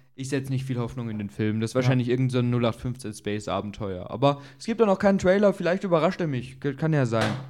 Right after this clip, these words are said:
Speaker 1: Aber, oh ja, <laughs> Felix baut hier die Küche
Speaker 2: Ja.
Speaker 1: auseinander. Aber viel mehr würde ich da jetzt gar nicht zu sagen, also
Speaker 2: Ja.
Speaker 1: weiß ich nicht sonst. Aber jetzt nochmal, um das hervorzuheben, meine Top-Picks bei Marvel sind eindeutig Guardians drei und, äh, Spider-Man Across the Spider-Verse
Speaker 2: Ja.
Speaker 1: Part one,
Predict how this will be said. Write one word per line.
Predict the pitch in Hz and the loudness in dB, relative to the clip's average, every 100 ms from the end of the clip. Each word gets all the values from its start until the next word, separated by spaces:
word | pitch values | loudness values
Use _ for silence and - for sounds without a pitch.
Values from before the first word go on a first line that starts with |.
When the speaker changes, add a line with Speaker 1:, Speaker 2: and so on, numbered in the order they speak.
| - - | -16 -8
Speaker 1:
Aber, | 117 120 - - - _ _ - | -2 -2 -4 -10 -20 _ _ -14
oh | 127 | -6
ja, | 110 - | -4 -2
<laughs> | - - 208 - - | 0 2 2 0 -6
Felix | 151 143 127 | -2 0 2
baut | 131 131 | 4 4
hier | 131 | 2
die | 131 | -2
Küche | - 135 | -2 4
Speaker 2:
Ja. | - | 6
Speaker 1:
auseinander. | - 117 120 113 - - - 120 - _ _ | 6 4 2 0 -2 -14 -14 -14 -14 _ _
Aber | 117 117 | -4 0
viel | - 139 | 0 2
mehr | 135 120 | 0 0
würde | 120 | -2
ich | 120 | -4
da | |
jetzt | 104 - | -8 -8
gar | 101 | -10
nicht | 104 | -10
zu | - | -14
sagen, | 101 104 104 | -16 -14 -12
also | 101 104 | -8 -6
Speaker 2:
Ja. | 101 - - | -6 -10 -16
Speaker 1:
weiß | - - | -16 -16
ich | - | -20
nicht | _ _ | _ _
sonst. | - 110 | -16 -10
Aber | - 139 139 - - | -4 -2 -4 -8 -6
jetzt | 156 143 143 | -6 -4 -4
nochmal, | 151 147 | -2 0
um | 143 | 0
das | 143 151 | -2 -4
hervorzuheben, | 135 151 156 147 135 131 | -2 -2 -2 -2 -2 0
meine | 127 127 139 131 123 127 | 0 2 2 0 0 0
Top-Picks | 127 127 143 131 - | -2 0 0 0 -4
bei | 113 | -6
Marvel | 110 110 117 117 | -4 -2 -2 -4
sind | 117 | -2
eindeutig | 123 135 127 127 123 127 117 - - - - 107 | 2 2 4 4 4 0 -4 -6 -18 -20 -14 -2
Guardians | 123 123 123 - | 0 2 -2 -4
drei | 117 113 117 98 | -2 0 0 0
und, | 117 117 113 - | -4 -6 -10 -10
äh, | 110 113 | -6 -6
Spider-Man | 110 117 113 107 104 | -4 -4 -2 -4 -6
Across | - 110 | -6 -10
the | 110 | -12
Spider-Verse | - 107 110 107 113 | -10 -6 -6 -4 -2
Speaker 2:
Ja. | 110 | 0
Speaker 1:
Part | 151 151 143 | 2 2 2
one, | 139 147 110 | 2 2 0